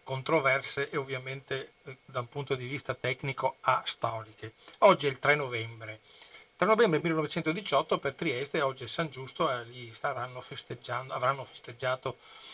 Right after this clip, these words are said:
questo, questo patrono, questo, e ovviamente avranno festeggiato con la retorica patriottarda che contraddistingue la giunta di Trieste di questo periodo, avranno senz'altro imbandito delle,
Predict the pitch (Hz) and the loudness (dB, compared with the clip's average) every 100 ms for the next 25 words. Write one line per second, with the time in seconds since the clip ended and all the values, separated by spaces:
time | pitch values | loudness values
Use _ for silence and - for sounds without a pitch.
0 | - - 151 139 151 139 131 131 - 131 | -18 -2 -2 2 2 2 0 -4 -6 -8
1 | - - 165 135 139 185 190 165 135 143 | -4 2 4 4 4 4 0 -2 -6 -4
2 | 135 143 165 180 185 165 170 180 151 135 | -4 0 0 2 2 2 2 0 0 -4
3 | - 131 196 - 131 - 185 139 127 123 | -8 -8 -6 -4 -4 -2 -6 -4 -6 -6
4 | 117 131 135 127 127 127 - 127 - 131 | -2 -2 -2 -6 -6 -8 -6 -8 0 0
5 | 127 127 - 120 - - 127 139 131 120 | 0 -6 -10 -12 -10 -10 -4 -4 -4 -8
6 | - 151 139 127 127 117 143 143 135 123 | -4 -4 -2 -6 -8 -8 -8 -8 -10 -10
7 | 127 120 131 - 117 120 127 - 123 - | -10 -6 -6 -6 -18 -10 -10 -10 -6 -4
8 | 156 135 147 151 - - - - - - | -4 -2 2 0 0 -20 -20 -20 -20 -18
9 | - 196 160 170 - 175 143 165 170 147 | 2 4 6 4 0 0 0 2 0 2
10 | 160 135 127 - 160 131 123 123 120 | 2 0 -6 0 0 0 -8 -10 -10